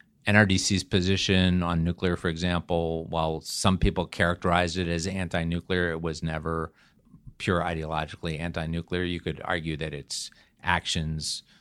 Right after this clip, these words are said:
were in practice more anti-nuclear than its words, but I don't think it's shifted really. I think the position ha-, has stayed the same. I think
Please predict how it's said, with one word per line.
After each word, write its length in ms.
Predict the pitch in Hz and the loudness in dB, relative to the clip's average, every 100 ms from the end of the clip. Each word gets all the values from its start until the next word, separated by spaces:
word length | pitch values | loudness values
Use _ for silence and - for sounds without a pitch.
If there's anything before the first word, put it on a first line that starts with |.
| _ _ - - - - - | _ _ -20 -20 -20 -20 -12
were 560 | 107 101 101 90 85 | -2 6 6 6 2
in 200 | - 95 | -2 -4
practice 560 | 80 90 80 - 87 - | 2 4 4 0 -6 -2
more 320 | 87 87 82 76 | -2 0 0 -2
anti-nuclear 680 | 85 82 82 87 90 85 | -2 -2 -2 -2 -2 -2
than 180 | 82 82 | -2 -4
its 340 | 78 - - - - - _ _ _ | -4 -6 -10 -10 -20 -20 _ _ _
words, 640 | 90 98 87 90 98 - - | 2 4 6 4 0 -6 -2
but 120 | 110 98 | 2 4
I 100 | 104 | 4
don't 160 | 107 | 4
think 180 | 107 87 | 2 -2
it's 140 | 78 | -4
shifted 500 | - - 95 - 73 | -2 -2 -2 -4 -8
really. 320 | 71 62 - - - | -8 -10 -14 -16 -12
I 20 | |
think 200 | - 82 | -10 -8
the 80 | 78 | -10
position 560 | - 82 85 - 76 - - - - - | -8 -6 -6 -4 -6 -8 -18 -20 -10 0
ha-, 220 | 82 82 | 0 0
has 200 | - 87 | -6 -6
stayed 260 | - 87 78 | -2 -2 -2
the 80 | 78 | -4
same. 380 | - 95 82 85 | 0 0 2 0
I 120 | 95 | 0
think 200 | 120 | 0